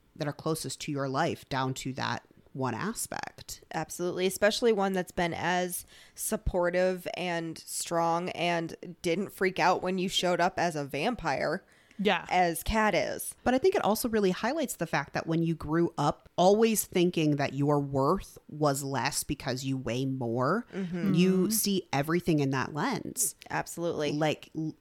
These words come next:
Speaker 1: yourself, everybody else. But like Lily said in this, she's like, "But I see people who are body positive on social media, in the world, and I see them and they're beautiful, and I know they're beautiful.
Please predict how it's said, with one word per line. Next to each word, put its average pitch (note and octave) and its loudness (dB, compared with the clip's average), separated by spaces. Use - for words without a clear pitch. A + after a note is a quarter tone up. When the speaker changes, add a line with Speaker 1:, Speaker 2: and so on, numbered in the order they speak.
Speaker 1:
yourself, D#3 0
everybody C3 -2
else. F3+ 0
But E3+ -2
like E3+ 2
Lily D#3+ 4
said G3+ 2
in A#3 2
this, D#3 0
she's E3 0
like, D3+ 2
"But E3+ 2
I F#3 2
see G#3+ 0
people D#3 0
who F#3+ -2
are G#3 6
body C3+ 0
positive C3 -2
on G2+ -4
social C3+ -4
media, A3 6
in C#3+ 2
the A2 0
world, G3+ 4
and C#3+ -2
I A#2+ -2
see G#3 -2
them G3+ 6
and C3+ -2
they're B2+ 0
beautiful, G#3+ 2
and C#3+ 0
I C3+ -2
know D#3+ 6
they're G#3 6
beautiful. F#3+ 2